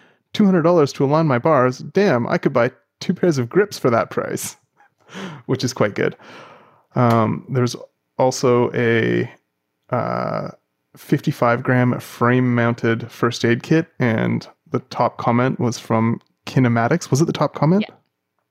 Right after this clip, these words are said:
Speaker 1: I think it was the top comment. Uh, from Kinematics was,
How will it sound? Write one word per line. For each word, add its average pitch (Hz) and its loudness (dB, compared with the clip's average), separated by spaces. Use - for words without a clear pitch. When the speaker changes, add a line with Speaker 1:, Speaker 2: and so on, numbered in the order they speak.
Speaker 1:
I 139 0
think 127 4
it 113 0
was 123 -8
the - -20
top - -14
comment. - -8
Uh, 107 2
from 123 -2
Kinematics 131 0
was, 117 -2